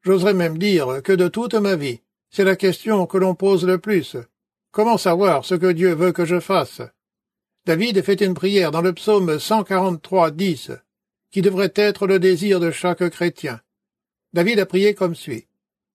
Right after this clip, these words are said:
Enseigne-moi à faire ta volonté. » C'est très basique, je crois, pour la vie d'un croyant, parce qu'être chrétien est une affirmation de la seigneurie de Christ. Être chrétien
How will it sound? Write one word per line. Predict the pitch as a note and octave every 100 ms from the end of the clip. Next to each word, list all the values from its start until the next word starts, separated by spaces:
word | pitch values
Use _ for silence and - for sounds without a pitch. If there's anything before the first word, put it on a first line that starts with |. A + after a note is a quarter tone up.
| _
Enseigne-moi | - G#3+ A#3 G#3+ G3 F#3+
à |
faire | - F#3+ E3
ta | F3+
volonté. » | F3 F3+ F3 - E3+ - _ _ _ _ _ _
C'est | - F#3+
très | - G3+
basique, | F3+ E3+ G#3 E3+ B2+ A#2 _
je | - F#3
crois, | F3+ F#3+ E3 -
pour | F#3+
la | F#3
vie | F3+ F#3+
d'un | F3+
croyant, | E3+ F#3 F3+ C#3+ B2 _ _ _ -
parce | F#3
qu'être | - A3+ A3
chrétien | F#3+ - E3+ - F#3+ G3 _ _
est | - F#3
une | G#3
affirmation | G3 G#3+ G3 F3+ - A3+ A3+
de | F#3
la | F3
seigneurie | - F#3+ F#3 E3 F3
de | F3+
Christ. | F3 G#3+ F3+ - - A#2+ _ _ _ _ _
Être | F#3+ F#3+ F#3+
chrétien | F3 E3 D3+ G3 G3+